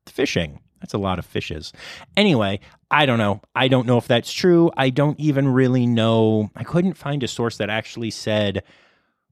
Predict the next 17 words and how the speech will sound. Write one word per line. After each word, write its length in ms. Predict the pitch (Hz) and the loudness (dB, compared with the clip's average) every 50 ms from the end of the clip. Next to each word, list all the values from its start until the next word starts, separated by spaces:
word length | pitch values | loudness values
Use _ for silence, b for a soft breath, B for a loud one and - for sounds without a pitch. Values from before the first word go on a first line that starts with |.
| _ _ | _ _
who 360 | - - - - 277 277 214 127 | -18 -6 0 2 4 4 4 2
it 80 | - | 0
was 300 | 117 117 101 85 80 - | 0 0 0 0 -2 -4
that 160 | - 104 - | -6 -6 -2
thought 240 | - 120 95 78 - | 0 0 0 0 -2
that. 220 | - 87 78 - - | -6 -8 -8 -8 -10
It 100 | - 90 | -10 -8
was 140 | 92 104 98 | -6 -6 -2
just 240 | - 113 104 - - | 0 0 0 2 2
presented 480 | - 110 101 107 101 95 - 107 98 95 | 2 2 4 4 2 2 2 2 2 2
as 380 | 87 95 95 95 95 90 87 | 4 4 4 4 4 2 0
something 540 | - - - 104 98 92 98 95 92 95 92 | -2 0 0 0 2 2 0 0 0 0 -2
that, 320 | 85 87 87 87 85 - _ _ _ _ _ _ _ - 120 | -2 -2 -2 -4 -4 -6 _ _ _ _ _ _ _ -16 -6
you 140 | - 123 120 | -2 0 0
know, 180 | 92 82 78 - _ - | 0 0 -2 -4 _ -2
people 460 | - 180 165 - - 101 87 80 - - | 0 0 2 2 2 0 0 -2 -6 -12
thought. 320 | - - - 95 - - | -4 -2 0 0 0 -4